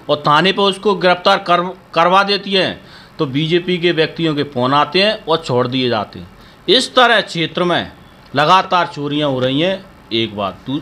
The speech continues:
और भी आपको मैं बता देना चाहता हूं, इस मीडिया के माध्यम से आप क्षेत्र में जाइए,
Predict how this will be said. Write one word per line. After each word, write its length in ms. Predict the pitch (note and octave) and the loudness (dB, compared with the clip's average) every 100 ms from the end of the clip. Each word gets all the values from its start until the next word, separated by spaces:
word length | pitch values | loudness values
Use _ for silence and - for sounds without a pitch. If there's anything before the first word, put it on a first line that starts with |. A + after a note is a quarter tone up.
| - | -4
और 200 | C#3 E3 | 2 2
भी 120 | F#3 G#3 | 2 2
आपको 280 | G3 G3 G3 | 0 0 -2
मैं 120 | F#3+ | -2
बता 240 | F3 F#3 | 0 0
देना 220 | F3+ F3 E3+ | 0 0 0
चाहता 340 | D#3 B2+ C3+ | 0 0 0
हूं, 200 | C3+ E3 | -2 0
इस 160 | D#3 D#3 | -2 -2
मीडिया 360 | D#3 F3 F#3+ | 0 2 2
के 100 | F3 | 2
माध्यम 340 | D#3+ C#3+ C3+ B2+ | 0 -2 -2 -6
से 180 | B2 G2 - - - | -6 -10 -12 -20 -4
आप 160 | C3 D3 | 0 0
क्षेत्र 340 | - D3+ C#3+ | 0 -2 0
में 120 | E3+ D#3+ | 0 2
जाइए, 360 | C#3 B2 G#2 | 2 0 -6